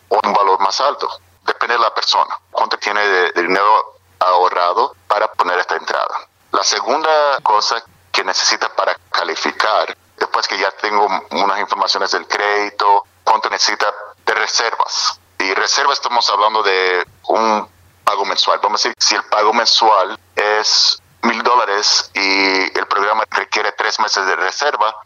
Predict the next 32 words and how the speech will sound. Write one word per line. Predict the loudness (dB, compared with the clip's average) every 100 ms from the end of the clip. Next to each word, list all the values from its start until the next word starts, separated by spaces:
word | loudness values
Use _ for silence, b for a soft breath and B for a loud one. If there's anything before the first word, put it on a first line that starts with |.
| _ _ -6
quiere | -2 -2
decir | -2 -2
que | -2
la |
persona | 0 -2 -2
tiene | -2 -4
que | -2
tener | 0 -2 -2
tres | -4 -4
mil | -4
dólares | -2 0 2 2 2 0 -4 -2
de | 0
reserva. | 0 0 -2 0 -2 -4 _ -4
Y | 0 0 0
la | -2
tercera | -2 -2 -2 -2
cosa | 0 0 0
es | -2 -4
el |
crédito. | -4 -2 0 -2 -4 -6 -8 _
Ahora, | 0 2 2
en | 0
el | -2 -2
crédito | 0 2 2 0 0 4 6 4 2 -6 _ -2
hay | 0 0 0 0 0 -2 -6 _ _ -2
varias | 0 0 0
cosas | -2 -2 -2
que | -4
puede | -2 0 2 2 0 0
afectar | -2 -4 -4 -6 -2 2 2 2 -2 -2
la | -2
calificación. | -2 -2 -2 0 -2 0 0 0